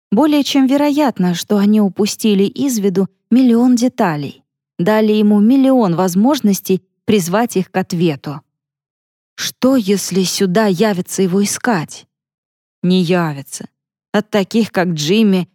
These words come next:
люди предпочитают держаться подальше. Никто не хватится, никому он даром не нужен, уж поверь мне. На этот счёт мы можем быть спокойны. «Ты-то вот искала такого»,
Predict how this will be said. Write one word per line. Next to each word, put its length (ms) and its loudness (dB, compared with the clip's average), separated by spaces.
люди 320 2
предпочитают 800 -2
держаться 500 -2
подальше. 720 -4
Никто 360 0
не 120 2
хватится, 680 -4
никому 420 2
он 220 0
даром 360 2
не 100 0
нужен, 500 -2
уж 200 -2
поверь 440 0
мне. 280 -6
На 160 2
этот 220 -2
счёт 420 -2
мы 160 2
можем 400 -2
быть 140 -4
спокойны. 720 -6
«Ты-то 360 0
вот 260 -2
искала 480 -2
такого», 600 -2